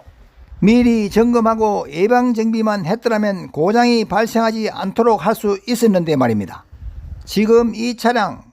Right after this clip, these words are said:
라디에이터가 먼저 터진 것이 아니고 냉각 팬 모터가 작동하지 않아 엔진이 과열되면서 내부 압력이 엄청 올라가면서 오래되어 부실했던 라디에이터가 나중에 터진 것입니다.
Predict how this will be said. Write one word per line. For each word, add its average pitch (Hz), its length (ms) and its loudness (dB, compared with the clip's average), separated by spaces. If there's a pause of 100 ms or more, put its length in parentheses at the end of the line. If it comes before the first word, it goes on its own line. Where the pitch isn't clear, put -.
(100)
라디에이터가 226 760 0
먼저 185 380 2
터진 247 300 0
것이 226 200 -2
아니고 190 480 -4 (280)
냉각 233 520 2
팬 240 220 -2
모터가 226 560 -2
작동하지 226 540 0
않아 190 360 0 (280)
엔진이 240 540 2
과열되면서 208 960 0
내부 214 460 -4
압력이 240 680 0
엄청 247 680 -2
올라가면서 214 760 -2 (640)
오래되어 233 600 2
부실했던 214 840 -4
라디에이터가 202 680 0
나중에 202 640 0
터진 196 240 0
것입니다. 107 500 -8